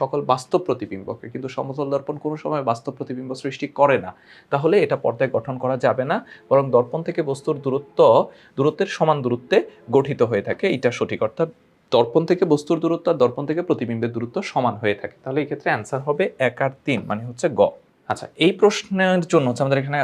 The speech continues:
একটা উদ্দীপক দেয়া আছে, আহ, বিও ও বস্তুর প্রতিবিম্বের আকৃতি কিরূপ। তো এইটার জন্য আমরা একটা কাজ করি, আমরা চিত্রটাই এঁকে ফেলি। ধরো হচ্ছে এই যে প্রধান অক্ষের সমান্তরালে একটা রশ্মি আপতিত হবে, সেটা কি হবে? সেটা প্রতিফলিত হয়ে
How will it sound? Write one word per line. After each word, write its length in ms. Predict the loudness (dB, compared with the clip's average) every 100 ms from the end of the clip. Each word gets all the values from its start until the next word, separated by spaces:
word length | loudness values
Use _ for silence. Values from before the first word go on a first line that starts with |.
| -4
একটা 120 | -2 -2
উদ্দীপক 300 | -2 -2 -2 2
দেয়া 160 | 2 2
আছে, 160 | -2 -8
আহ, 480 | -10 -20 -12 -10 -8
বিও 220 | -2 2 2 4
ও 40 | 0 0
বস্তুর 340 | -4 -4 -2 -2 0
প্রতিবিম্বের 500 | -4 -4 -2 0 -2 -4
আকৃতি 440 | -8 -6 -4 -2 -4
কিরূপ। 320 | -4 -2 -2 -6 _ -2
তো 40 | -2
এইটার 200 | 0 -2
জন্য 160 | -2 -2
আমরা 120 | -2
একটা 100 | 0 0
কাজ 100 | -2
করি, 100 | -6 -4
আমরা 160 | -4 -4
চিত্রটাই 420 | -2 0 0 -2 -4
এঁকে 160 | -6 -6 -8
ফেলি। 180 | -12 -10 -6
ধরো 120 | -4
হচ্ছে 180 | -2 -4
এই 40 | -4
যে 40 | -4
প্রধান 240 | -6 -4 -4
অক্ষের 260 | -4 -6 -6
সমান্তরালে 440 | -4 -4 0 0 -2
একটা 120 | -4
রশ্মি 240 | -8 -4 -2
আপতিত 300 | -2 -6 -12 -10
হবে, 160 | -10 -8 -4
সেটা 140 | -4
কি 160 | -4 -4
হবে? 160 | -6 -6 -6
সেটা 160 | -6 -6
প্রতিফলিত 460 | -4 -8 -6 -8 -8
হয়ে 200 | -8 -8